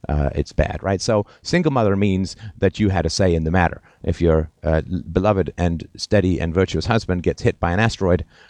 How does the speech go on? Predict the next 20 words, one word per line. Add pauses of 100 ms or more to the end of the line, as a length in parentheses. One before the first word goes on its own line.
then
you
are
not
a
single
mother,
you
are (100)
a
widow.
That's
the (320)
reality
of
the
language,
but
of
course,